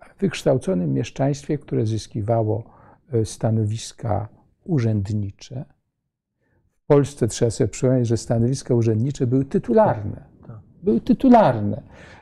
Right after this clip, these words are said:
Speaker 1: Ktoś, kto się nazywał stolnikiem, czy nazywał się podkomorzym, e, nie był do tego stricte przygotowany,
Speaker 2: Mhm.
Speaker 1: podczas gdy ktoś, kto był, ktoś, kto był, e, radcą parlamentu, parlament to było określenie sej-, e,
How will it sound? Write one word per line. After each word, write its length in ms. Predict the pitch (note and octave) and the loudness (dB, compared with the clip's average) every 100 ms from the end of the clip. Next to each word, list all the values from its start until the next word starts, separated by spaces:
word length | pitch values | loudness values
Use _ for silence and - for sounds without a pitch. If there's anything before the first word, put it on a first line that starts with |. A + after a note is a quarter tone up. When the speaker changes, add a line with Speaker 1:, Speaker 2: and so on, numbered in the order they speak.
| _ | _
Speaker 1:
Ktoś, 340 | - F#3+ F#3+ | -2 2 2
kto 220 | - - C#3+ | 0 -2 0
się 140 | D#3+ | 2
nazywał 420 | B2 B2+ C3+ A#2+ | 0 2 2 2
stolnikiem, 920 | A2+ - B2 G#2 G#2 A2+ - - A2+ G#2+ | 0 -2 2 2 2 0 -2 -2 -2 -2
czy 180 | - | -8
nazywał 420 | A#2+ G#2+ G#2 C3+ A2+ | -12 -12 -10 -8 -8
się 220 | - A#2 - - - - | -6 -8 -8 -20 -20 -2
podkomorzym, 880 | C#3+ C3+ - B2+ B2 B2 B2 D#3 E3 - - - _ | 0 0 2 4 4 4 2 -2 -2 -6 -16 -20 _
e, 160 | D3 D3 | 2 2
nie 220 | - D#3+ | 4 4
był 200 | E3+ F3+ | 6 6
do 160 | C#3+ D3+ | 6 4
tego 500 | - D#3+ D#3 C#3+ C3 | 4 4 6 4 2
stricte 600 | - - F#3 - - A#2+ | -4 -2 0 0 2 2
przygotowany, 720 | - - C#3 C3+ C#3 C3+ F#3+ F3+ | 0 -6 -2 0 2 4 4 4
Speaker 2:
Mhm. 100 | C3+ | 4
Speaker 1:
podczas 420 | G3+ G3+ D3 C3 | 2 4 2 4
gdy 320 | B2 D3+ G3 - - _ | 4 4 4 0 -16 _
ktoś, 360 | - F#3+ F#3 - | -2 0 0 -2
kto 220 | - C#3 | 0 2
był, 380 | A#2 D#3 D3 C#3 - - | 6 6 6 0 -12 -20
ktoś, 320 | - - D#3 - | -8 -2 0 0
kto 200 | - B2 | 0 4
był, 320 | C3+ C#3+ - | 4 4 4
e, 440 | B2+ A#2 G#2+ A2 A2 | 4 4 2 2 2
radcą 420 | C#3 C#3 - A2+ | 2 0 -4 -2
parlamentu, 920 | - A2 A2 A2+ A#2+ A#2 G2 - G#2+ - _ - | 0 2 2 4 4 2 0 -4 -8 -10 _ -4
parlament 500 | G#2+ A2 G#2+ G#2 G2+ | 0 2 2 0 -2
to 100 | G#2+ | -2
było 140 | G#2+ | -2
określenie 460 | G2 - - A#2 G#2+ | -2 -6 -10 -8 -10
sej-, 380 | - G2+ A2 | -8 -8 0
e, 80 | C3 | 0